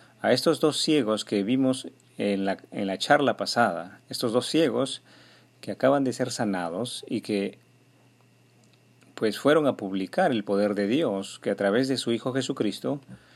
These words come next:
este poder que está siendo manifestado en Capernaum de Galilea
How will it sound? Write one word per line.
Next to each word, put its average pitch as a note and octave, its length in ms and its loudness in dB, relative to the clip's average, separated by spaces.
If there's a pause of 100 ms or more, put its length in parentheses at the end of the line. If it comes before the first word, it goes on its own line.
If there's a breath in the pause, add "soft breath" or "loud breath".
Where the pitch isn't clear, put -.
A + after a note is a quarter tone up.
(380 loud breath)
este A2+ 180 0
poder A2+ 420 0
que G#2 100 -4
está A2+ 260 -4
siendo C3 640 2
manifestado G2+ 840 0
en G2+ 160 -4
Capernaum G2 880 0 (160)
de G2 120 -2
Galilea F2+ 600 0